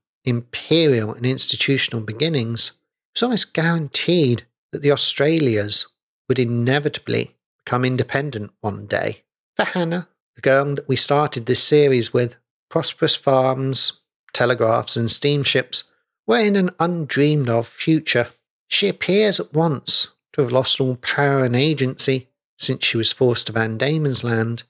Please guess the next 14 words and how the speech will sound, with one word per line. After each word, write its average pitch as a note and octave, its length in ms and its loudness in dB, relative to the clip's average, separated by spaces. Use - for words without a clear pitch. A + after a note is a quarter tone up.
but - 120 -10
then A3+ 160 0
again, E3+ 560 0
she E3+ 140 -10
had D#3+ 340 -8
chosen D#3 480 0
to - 60 -2
commit - 300 -6
the - 80 -18
crimes D3+ 480 -2
that - 160 -10
led F3+ 200 0
her A#2+ 100 -4
there. G#2 300 -2